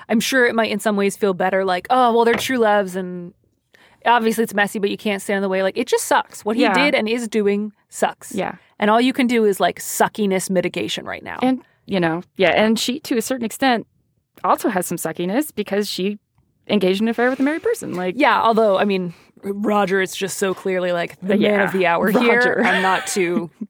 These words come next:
Speaker 1: I'm not too mad at
Speaker 2: <laughs> Yeah.
Speaker 1: Natalie, although, yeah, if Natalie wrote to me, I would have some questions about, like, what is this guy's character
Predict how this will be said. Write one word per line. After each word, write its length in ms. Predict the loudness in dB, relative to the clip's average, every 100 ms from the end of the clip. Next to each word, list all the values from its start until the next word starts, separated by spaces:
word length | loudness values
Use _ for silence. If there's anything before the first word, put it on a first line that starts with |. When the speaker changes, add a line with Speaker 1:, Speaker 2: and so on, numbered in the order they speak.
| _
Speaker 1:
I'm 120 | -4
not 160 | -2 -4
too 200 | -4 -2
mad 240 | 0 2
at 80 | 0
Speaker 2:
<laughs> 20 |
Yeah. 100 | 2 0
Speaker 1:
Natalie, 280 | 0 2
although, 400 | 2 2 -2 -4 -4
yeah, 240 | 0 0 0
if 180 | -4 0
Natalie 300 | 2 4 2
wrote 180 | 0 -2
to 80 | -4
me, 100 | -4
I 60 |
would 80 | -2
have 160 | -2 -4
some 120 | -4
questions 440 | -2 -2 -4 -8
about, 240 | -2 -2 -2
like, 260 | -6 -6 _
what 140 | -4 -4
is 100 | 0
this 160 | 0
guy's 220 | 2 0 0
character 680 | -2 -2 0 0 2 0